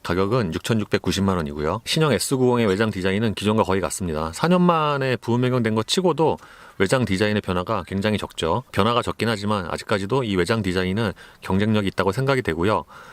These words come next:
전면에서 봤을 때 그 늘어난 전장이 그렇게 눈에 띄진 않습니다.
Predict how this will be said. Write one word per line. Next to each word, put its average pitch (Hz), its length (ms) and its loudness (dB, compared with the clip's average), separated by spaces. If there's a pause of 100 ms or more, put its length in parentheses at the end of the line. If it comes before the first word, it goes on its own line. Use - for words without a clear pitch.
(380)
전면에서 131 420 0
봤을 104 240 -2
때 143 300 -2
그 90 240 -2
늘어난 107 580 0 (220)
전장이 95 600 0
그렇게 - 340 -6
눈에 92 180 0
띄진 104 240 -2
않습니다. 80 520 -2